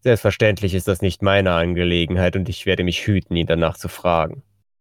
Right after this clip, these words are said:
In Neersand war er offenbar der Kopf einer kleinen Truppe, die abgesehen von den drei noch aus zwei oder drei anderen bestand. So genau wollte er nicht damit herausrücken. Jedenfalls wusste ich doch, dass ein Anführer in ihm steckt.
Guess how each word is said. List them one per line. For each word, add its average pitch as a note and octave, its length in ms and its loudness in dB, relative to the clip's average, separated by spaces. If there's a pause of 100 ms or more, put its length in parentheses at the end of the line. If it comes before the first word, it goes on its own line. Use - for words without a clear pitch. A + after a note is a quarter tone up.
(920)
In C3+ 100 4
Neersand B2 460 4
war A2+ 120 6
er A#2 120 6
offenbar A2 360 4
der G#2 220 4
Kopf - 340 -4
einer A2 220 2
kleinen G#2+ 400 0
Truppe, A2 400 0
die F2+ 380 -4
abgesehen F#2+ 560 -2
von F#2+ 160 0
den G2 160 0
drei G#2 340 4
noch G#2 160 4
aus F#2+ 240 0
zwei G#2+ 380 4
oder F2+ 300 2 (100)
drei F#2 260 0
anderen F#2+ 380 0
bestand. F2 600 -4
So A#2 180 -6
genau G2+ 380 2
wollte F#2+ 260 2
er F#2+ 40 4
nicht F#2+ 180 -2
damit F#2 220 0
herausrücken. F2+ 720 -4 (880)
Jedenfalls G#2+ 360 2
wusste C#3+ 260 4
ich G2+ 120 0
doch, G#2 220 0
dass F#2+ 160 -2
ein F#2 80 0
Anführer G2+ 520 0
in F2+ 100 0
ihm F2 100 -2
steckt. - 480 -4